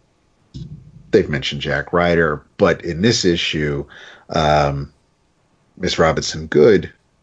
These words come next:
has a pretty nice conversation, lengthy conversation with Rose and with Thorn. And, um, I haven't seen that character in ages. Um, and not necessarily maybe a character that anybody, but anybody's been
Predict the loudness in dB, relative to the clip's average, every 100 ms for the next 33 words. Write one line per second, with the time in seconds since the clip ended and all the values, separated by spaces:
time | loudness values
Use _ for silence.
0 | _ -4 -4 -6 0 0 2 0 0 2
1 | 4 4 2 -4 -4 -4 0 4 4 2
2 | -4 -8 -16 _ _ -2 -2 -2 -4 -4
3 | -6 -4 -2 -2 -6 -10 -16 -16 -16 -16
4 | 0 2 2 2 4 4 2 -4 -12 _
5 | -2 0 -2 -4 -6 -4 -6 -12 _ _
6 | -4 -2 -2 -4 -4 -2 0 0 0 -4
7 | -12 _ _ _ _ _ _ -2 0 2
8 | 0 0 0 -2 0 0 0 -2 -4 -6
9 | -6 -2 -2 -6 -10 _ _ _ _ _
10 | _ _ _ _ _ 2 2 0 -8 -14
11 | -16 -16 -16 -16 -8 -2 0 2 -2 -6
12 | -14 0 4 6 4 6 6 6 4 2
13 | 0 2 0 2 -2 0 -2 -4 -6 -6
14 | -8 _ _ _ -4 -2 -2 -4 -6